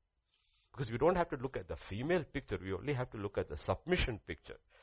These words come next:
"Wife, submit your husband in all things as unto the Lord." Christ came and submit-, submitted to his father in all things.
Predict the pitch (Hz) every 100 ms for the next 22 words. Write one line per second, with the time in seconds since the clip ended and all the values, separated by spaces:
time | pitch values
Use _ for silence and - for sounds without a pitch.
0 | - 90 113 - - 120 139 - 117 98
1 | 92 - 110 90 80 117 127 - 101 98
2 | - 90 - 90 85 - 101 - - -
3 | 123 131 - 107 104 - 87 113 107 104
4 | - 107 104 104 - 92 85 - 85 98
5 | 85 80 67 85 - - - -